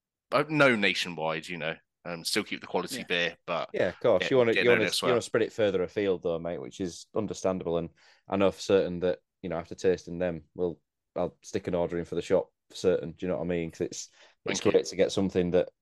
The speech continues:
Speaker 3: I've tried and I can recommend and be passionate about. You know what I mean? 'Cause it's,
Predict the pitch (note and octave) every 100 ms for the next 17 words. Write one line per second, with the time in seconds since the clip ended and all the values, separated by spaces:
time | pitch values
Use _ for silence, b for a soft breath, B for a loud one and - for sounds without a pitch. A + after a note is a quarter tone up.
0 | _ _ _ _ A2 - - A2+ G2+ F2+
1 | F#2 F#2+ F#2+ F#2 F#2+ F#2+ F2+ E2+ F2 F#2
2 | F2+ G2+ F#2 G2 G2+ F#2 F#2+ F#2 F#2 G2
3 | F2 -